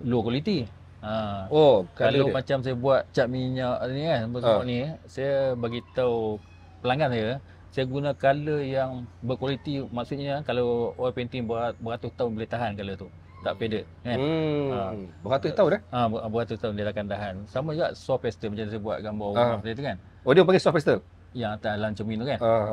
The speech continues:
Speaker 1: Ah, tu soft pastel. Ah, sama juga saya guna.
Speaker 2: Yang macam ni mana dia?
Speaker 1: Yang
Speaker 2: Macam
Speaker 1: ni caricature yang tadi
Speaker 2: So,
Speaker 1: lukis tu.
Speaker 2: menggunakan?
Speaker 1: Ya, dia guna marker.
Speaker 2: Marker.
Speaker 1: Ah.
Speaker 2: So, Abang Im, ah, bagi
Speaker 1: Saya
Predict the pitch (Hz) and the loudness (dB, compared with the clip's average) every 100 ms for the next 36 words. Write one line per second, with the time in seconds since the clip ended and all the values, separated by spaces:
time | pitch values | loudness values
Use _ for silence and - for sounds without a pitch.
0 | 98 98 92 117 - 120 117 107 156 160 | -2 -4 -6 -10 -6 -6 -4 -6 -4 -4
1 | - 113 117 - - 165 190 190 - 160 | -6 -8 -10 -10 -4 -2 -2 -4 -6 -6
2 | 156 160 147 170 226 269 294 262 320 - | -4 -4 2 4 6 8 8 8 0 -2
3 | - - - - - - - 139 143 202 | -8 -20 -20 -20 -20 -18 -2 2 4 4
4 | 175 156 135 131 143 160 127 120 117 117 | 4 2 2 2 -2 0 0 -2 -4 -6
5 | 113 113 117 120 110 113 160 185 180 196 | -6 -6 -4 -4 -4 0 2 2 4 4
6 | 240 294 - - - - - 123 120 120 | 4 -6 -14 -20 -20 -20 -12 -6 -4 -2
7 | 123 117 107 110 101 101 143 - 170 117 | -2 -2 -4 -6 -6 0 0 4 2 2
8 | 95 87 - - - - - - - 208 | -2 -6 -12 -20 -20 -20 -20 -20 -4 2
9 | 208 147 - 190 185 170 165 160 160 151 | 4 4 4 2 2 2 4 4 2 2
10 | 131 143 156 151 | 4 6 6 4